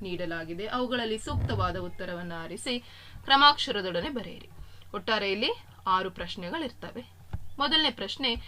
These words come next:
ಕನ್ನಡ ವರ್ಣಮಾಲೆಯಲ್ಲಿರುವ ಅಲ್ಪ ಪ್ರಾಣಾಕ್ಷರಗಳ ಸಂಖ್ಯೆ ಎಷ್ಟು? So, ಇಲ್ಲಿ ಕೊಟ್ಟಿರೋ ಈ ನಾಲ್ಕು ಆಪ್ಷನ್ ಅಲ್ಲಿ ಆಪ್ಷನ್ ಸಿ ಹತ್ತು ಸರಿಯಾದಂತಹ ಉತ್ತರ.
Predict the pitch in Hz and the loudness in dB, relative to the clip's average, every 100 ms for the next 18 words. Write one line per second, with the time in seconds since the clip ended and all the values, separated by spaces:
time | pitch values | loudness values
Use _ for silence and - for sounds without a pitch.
0 | - - - 262 269 311 311 240 214 208 | -10 -12 2 4 4 4 6 6 4 2
1 | 208 196 190 185 190 233 214 220 - 240 | 4 4 2 -2 0 2 2 0 0 0
2 | 370 311 320 214 185 - - 202 185 175 | 2 0 2 2 2 0 -2 -4 -2 2
3 | 214 - - - - 254 233 180 170 - | 2 2 -4 -4 0 0 0 -6 -6 -10
4 | - - - - - - 254 247 240 - | -12 -14 -14 -14 -16 -4 0 2 0 0
5 | 233 208 190 156 165 220 - 311 247 - | 0 0 2 4 4 2 2 4 4 2
6 | 226 202 202 196 190 185 202 196 277 302 | -4 -2 -2 0 0 0 -6 -4 -2 -4
7 | - 208 185 - 285 480 - - - 233 | -4 -8 -8 -4 -2 -2 -6 -12 -6 -2
8 | 190 175 170 170 - 294 480 - - - | -2 -2 -4 -4 -6 -6 -10 -12 -18 -18
9 | - 190 - | -6 -6 -2